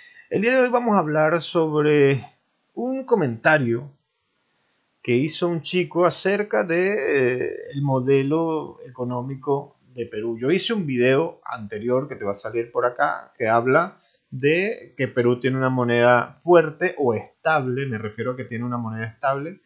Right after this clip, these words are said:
de que sea, digamos, hice una comparación desde el año dos mil tres, que yo tengo dislexia y por eso decía dos mil trece en ese video, pero bueno,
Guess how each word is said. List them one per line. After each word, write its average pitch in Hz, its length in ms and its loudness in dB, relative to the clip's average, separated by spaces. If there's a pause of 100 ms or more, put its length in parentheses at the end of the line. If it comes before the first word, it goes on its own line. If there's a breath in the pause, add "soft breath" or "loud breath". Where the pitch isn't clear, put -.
(300 soft breath)
de 160 200 -4
que 151 100 -4
sea, 131 640 2 (580)
digamos, 127 580 2
hice 143 180 -4
una 151 160 0
comparación 131 840 0 (720)
desde 117 720 2
el 110 180 -4
año 127 460 -4
dos 123 380 -4
mil 143 340 -2
tres, 143 560 0 (380)
que - 120 -4
yo 117 120 -2
tengo 131 200 2
dislexia 139 600 4
y 123 80 0
por 110 180 -2
eso 131 220 -4
decía 127 320 -4
dos 117 180 -4
mil 120 220 -8
trece 127 480 -4
en 117 100 -20
ese 117 220 -20
video, 117 420 -8
pero 101 140 -12
bueno, 120 300 -12